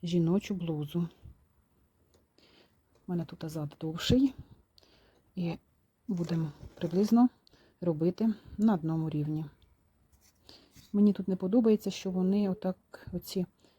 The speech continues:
края розтягнуті. Я спробую зробити це краще. Бо коли вона на випуск, то це не дуже гарно виглядає. Розпорола низ по кутикам. Тут просто зрізала, хоча тут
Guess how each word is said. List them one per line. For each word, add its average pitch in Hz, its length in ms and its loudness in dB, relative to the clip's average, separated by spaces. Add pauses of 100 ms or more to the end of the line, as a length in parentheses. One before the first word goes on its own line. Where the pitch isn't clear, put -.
(100)
края 180 480 2
розтягнуті. 165 800 -2 (920)
Я 175 160 -2
спробую 190 500 0
зробити 175 500 0
це 180 340 -2 (120)
краще. 165 520 -2 (600)
Бо 202 80 -4
коли 190 200 2
вона 185 240 4
на 196 100 4
випуск, 294 440 2
то 175 260 -4 (240)
це 269 240 2
не 214 220 6
дуже 202 240 2
гарно 202 380 2 (320)
виглядає. 190 760 4 (1000)
Розпорола 185 520 4
низ 175 280 2 (300)
по 190 100 -4
кутикам. 196 420 0 (520)
Тут - 260 0 (120)
просто 196 320 0
зрізала, 254 520 6 (440)
хоча 220 260 -2
тут 220 220 -2